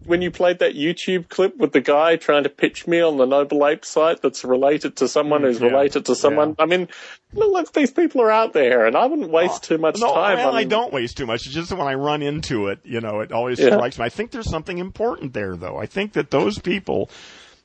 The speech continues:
Speaker 2: are not much different than most of the people out there. They're just like a, a, a prime case of something that we all suffer from. And, and is polluting our culture. And
Speaker 1: I
Speaker 2: it's
Speaker 1: think
Speaker 2: easier to
Speaker 1: no,
Speaker 2: see
Speaker 1: I
Speaker 2: in them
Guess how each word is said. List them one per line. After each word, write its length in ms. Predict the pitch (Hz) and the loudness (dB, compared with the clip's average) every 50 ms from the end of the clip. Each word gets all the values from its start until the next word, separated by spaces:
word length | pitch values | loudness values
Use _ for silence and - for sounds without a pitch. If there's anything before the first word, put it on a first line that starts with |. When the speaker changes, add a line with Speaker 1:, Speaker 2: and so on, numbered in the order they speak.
| _ _ _ _ _ _ _ - | _ _ _ _ _ _ _ -4
Speaker 2:
are 120 | - 120 117 | 0 0 0
not 440 | 113 123 156 - - - - - | 2 2 2 2 2 2 0 0
much 320 | 175 170 - 170 - - 143 | 2 2 2 2 0 0 2
different 380 | 156 175 185 - 175 165 156 | 2 2 2 2 0 -2 -2
than 300 | - 151 139 139 120 120 - - | -2 -2 -2 -2 -4 -6 -8 -6
most 600 | 135 135 - 123 135 147 196 240 247 - - 151 | -6 -4 -2 2 4 6 6 6 4 2 0 -2
of 80 | 127 | 0
the 100 | 113 101 | 0 0
people 360 | - 104 98 92 - 98 101 - | 0 -2 -2 -2 -2 -4 -4 -4
out 240 | 53 53 - - - | -4 -6 -8 -8 -10
there. 260 | - 92 - - 90 | -10 -10 -10 -6 0
They're 140 | 98 107 113 | 0 2 2
just 320 | 131 143 135 - - - | 4 2 2 2 4 4
like 180 | 127 117 - 110 | 4 4 4 2
a, 120 | 101 101 - - 101 98 | -2 -2 -2 -2 -2 -2
a, 60 | 98 120 - - _ - | -4 -6 -12 -16 _ -16
a 40 | |
prime 520 | - - - - 131 135 139 139 139 131 123 | -14 -8 -2 2 4 4 4 4 2 0 -2
case 460 | - - - 156 139 139 135 - - | -4 -2 0 2 2 2 2 0 -4
of 140 | 90 92 90 | -8 -8 -6
something 440 | - 95 98 101 - - 101 98 95 | -4 -4 -4 -4 -6 -8 -8 -8 -8
that 120 | 101 - - _ _ - | -10 -10 -12 _ _ -10
we 140 | 98 - | -8 -6
all 240 | - - - 95 - | -4 -4 -4 -4 -2
suffer 400 | - - - - - - - - | -2 -2 -2 -2 -4 -6 -8 -12
from. 480 | - - - 123 110 - 90 - - - _ _ _ _ _ _ _ _ _ _ _ _ _ _ _ _ _ _ _ - | -12 -12 -14 -16 -16 -16 -20 -20 -20 -20 _ _ _ _ _ _ _ _ _ _ _ _ _ _ _ _ _ _ _ -4
And, 300 | 117 120 117 117 117 - | -2 0 0 0 0 2
and 180 | - 120 117 117 | 2 2 4 4
is 180 | 113 107 - | 2 0 0
polluting 520 | - - 143 135 143 156 180 196 185 170 160 | 0 2 4 6 6 6 6 6 4 2 2
our 160 | 151 160 143 | 0 0 0
culture. 580 | - 170 165 226 233 - - 175 - - - - _ _ _ _ _ _ _ _ _ _ _ _ _ _ _ - - | 2 2 2 2 2 0 -2 -4 -4 -8 -12 -20 _ _ _ _ _ _ _ _ _ _ _ _ _ _ _ -14 -6
And 260 | - 113 120 120 113 117 | -2 0 2 2 4 4
Speaker 1:
I 140 | 113 117 117 | 4 4 4
Speaker 2:
it's 100 | - 151 | 2 2
Speaker 1:
think 140 | - 208 | -2 -2
Speaker 2:
easier 340 | 208 202 202 190 156 156 151 | -4 -4 -6 -6 -6 -6 -6
to 80 | 139 139 | -6 -8
Speaker 1:
no, 40 | 127 | -6
Speaker 2:
see 500 | - - 170 151 127 123 120 123 131 139 | -2 0 2 2 4 4 4 2 2 0
Speaker 1:
I 60 | 147 131 | -2 -2
Speaker 2:
in 140 | 113 110 | -2 -4
them 360 | 120 127 135 123 87 - - | -8 -6 -6 -8 -10 -12 -16